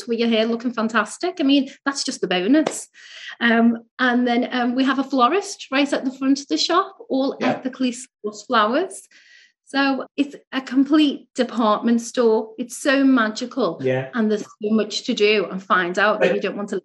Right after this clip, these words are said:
Speaker 1: leave.
Speaker 2: But what's really interesting there, Sandra, is, uh, as you know, I'm not so sure anyone would want to put their money into a department store these days,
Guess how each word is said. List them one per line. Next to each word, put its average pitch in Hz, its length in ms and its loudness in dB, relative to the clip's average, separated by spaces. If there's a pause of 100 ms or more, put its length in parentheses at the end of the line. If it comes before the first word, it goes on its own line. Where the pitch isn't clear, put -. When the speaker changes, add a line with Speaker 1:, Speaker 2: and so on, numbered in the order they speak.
(160)
Speaker 1:
leave. - 160 -20 (280)
Speaker 2:
But 190 160 0
what's 190 220 0
really 202 380 2
interesting 170 580 -6
there, 120 200 -6
Sandra, 120 500 -8
is, 117 420 -6 (540)
uh, - 160 -8 (400)
as 139 180 -2
you 147 100 -4
know, 139 440 0 (320)
I'm 143 140 -6
not 214 200 -2
so 214 140 0
sure 185 260 0
anyone 165 500 0
would 135 180 -2
want 139 200 -2
to 127 100 -8
put 165 200 -6
their 123 180 0
money 127 460 -4
into 123 320 -8
a 110 60 -6
department 107 680 -6
store 98 400 -10
these 95 300 -14
days, 87 540 -18